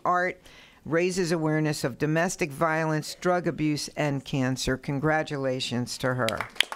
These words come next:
And Talbot County's Katie Fox, who's a kindergarten teacher at Tillman Elementary School. Uh, Katie <clears throat> has a Bachelor of Arts in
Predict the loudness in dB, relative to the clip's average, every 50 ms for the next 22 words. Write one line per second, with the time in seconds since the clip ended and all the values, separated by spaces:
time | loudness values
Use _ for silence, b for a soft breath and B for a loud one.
0 | -10 -8 -8 -6 -6 -6 -6 -6 -6 -8 -6 -6 -4 -4 -4 -2 0 2 2 4
1 | 4 4 4 2 2 2 0 4 4 4 6 6 4 2 2 2 2 2 4 4
2 | 4 4 2 2 0 0 0 2 2 4 4 2 0 0 -2 -2 2 2 4 4
3 | 4 2 2 0 -2 -4 -4 -4 B B B B B B B 2 2 4 2 0
4 | 0 2 2 2 4 4 2 4 4 4 4 4 2 2 0 2 2 4 4 4
5 | 2 2 2 4 4 4 4 4 4 4 4 4 4 4 4 2 2 4 4 4
6 | 4 4 4 4 2 2 2 0 0 0 0 0 0 -2 -4 -4 -2 -2 -2 -2
7 | -2 -4 -4 -6 -8 -8 -4 -2 0 0 0 0 2 2 2 4 4 2 2 0
8 | 0 0 -2 -4 -8 -18 -20 -4 -4 0 2 2 2 2 0 -4 B B B B
9 | 0 0 2 2 0 0 0 -2 0 2 2 4 4 2 0 0 0 0 2 2
10 | 2 2 2 2 2 0 0 0